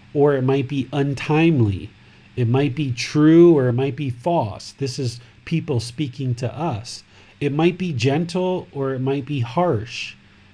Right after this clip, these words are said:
It might be beneficial, or it might be unbeneficial. It might be spoken with loving kindness, or it might be infused with hate,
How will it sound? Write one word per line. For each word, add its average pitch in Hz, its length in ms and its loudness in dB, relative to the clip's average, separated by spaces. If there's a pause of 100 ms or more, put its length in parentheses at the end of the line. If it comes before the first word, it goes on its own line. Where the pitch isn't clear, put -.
(160)
It 120 120 -2
might 135 280 0
be 147 140 -2
beneficial, 147 960 -2
or 131 260 -4
it 127 80 -2
might 123 300 -2
be 160 220 -6 (100)
unbeneficial. 143 1000 -2 (720)
It 131 120 2
might 147 300 4
be 151 340 -2 (100)
spoken 151 540 2
with 139 120 0
loving 135 360 0
kindness, 131 600 -2 (300)
or 139 180 4
it 120 120 0
might 127 420 0
be 131 460 0
infused 147 800 2
with 117 180 0
hate, 143 600 -6